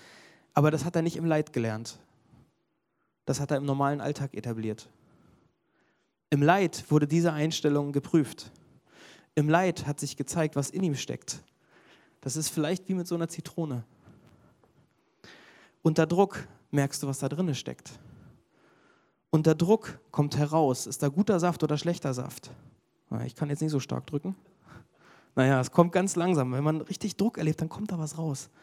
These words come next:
<laughs> Ich hab gestern Golf gespielt und meine Hand tut immer noch weh. Es ist furchtbar. Also, <laughs> ja, aber unter Druck erlebst du, was in dir steckt. Unter Druck kommt das heraus.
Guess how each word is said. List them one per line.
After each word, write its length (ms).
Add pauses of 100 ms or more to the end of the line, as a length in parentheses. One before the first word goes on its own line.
(1000)
<laughs> 60 (1600)
Ich 160
hab 120
gestern 500 (240)
Golf 260
gespielt 440
und 80
meine 180
Hand 140
tut 160
immer 160
noch 200
weh. 140
Es 320
ist 220
furchtbar. 640
Also, 380 (960)
<laughs> 960
ja, 260 (300)
aber 340 (220)
unter 240
Druck 340 (480)
erlebst 380
du, 60
was 140
in 120
dir 120
steckt. 340
Unter 240
Druck 180
kommt 180
das 140
heraus. 640